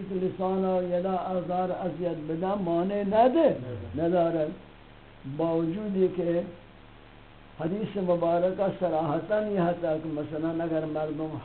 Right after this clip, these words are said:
Speaker 1: حیوان یا آزار اذیت بدہ ہم عذابی رسی، اگر کافر یا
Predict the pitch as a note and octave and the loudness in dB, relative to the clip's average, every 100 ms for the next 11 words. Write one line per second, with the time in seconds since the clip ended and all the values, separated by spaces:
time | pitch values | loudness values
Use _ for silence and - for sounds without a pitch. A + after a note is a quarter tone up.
0 | - B2+ C#3+ D3 F3+ G#3+ A#3+ A#3 G#3+ G#3 | -6 -4 -4 0 2 2 2 0 2 2
1 | G3 G3 F#3+ F#3 F#3+ F#3+ F#3 F#3 D#3+ F3+ | 2 0 0 2 2 2 0 -2 0 0
2 | F3 F3 F#3 G3 G3+ - - D3+ D#3+ D3+ | 0 -2 -2 -2 -2 -4 -6 -2 0 0
3 | C#3+ C3 B2+ B2 A#2+ B2+ C#3+ C#3+ - - | -2 -4 -6 -8 -10 -6 -4 -6 -8 -4
4 | C#3 D3+ - A3+ B3+ B3 A3 | -2 -4 -6 -4 0 2 4